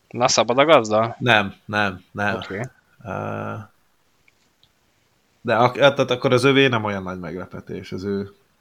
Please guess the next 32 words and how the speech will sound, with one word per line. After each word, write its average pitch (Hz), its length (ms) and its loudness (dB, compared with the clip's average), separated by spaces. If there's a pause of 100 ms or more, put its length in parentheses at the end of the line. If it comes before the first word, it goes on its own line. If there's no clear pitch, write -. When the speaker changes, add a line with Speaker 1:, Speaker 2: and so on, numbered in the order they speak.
(180)
Speaker 2:
ő 104 200 -10
neve, 92 300 -4
akit - 260 -6
keresünk. 92 680 -8 (380)
Speaker 1:
Mm, 165 240 4
azért 147 300 8
az, 156 160 12
hogy 151 120 6
nincs 131 280 6
még 117 200 4
büntető 110 720 -2 (120)
perce, 110 420 2
Speaker 2:
Aha, 127 100 6
jó, 127 60 6
Speaker 1:
az 127 80 6
Speaker 2:
hogy 113 100 0
Speaker 1:
nagyon 107 160 0
Speaker 2:
ez, 98 100 -4
Speaker 1:
durva, 98 280 -4
Speaker 2:
igen. 98 60 -6
Speaker 1:
tehát, - 200 -8
hogy 110 100 -8
nincs 120 320 -2
kiállítása. 120 960 4 (360)
Egyébként 170 580 4
nem, 160 260 10
nem 135 220 6
egy, 107 420 2 (1120)
nem 110 140 -8
egy 98 280 -8 (120)
véres 98 260 -4
szájú 101 480 -6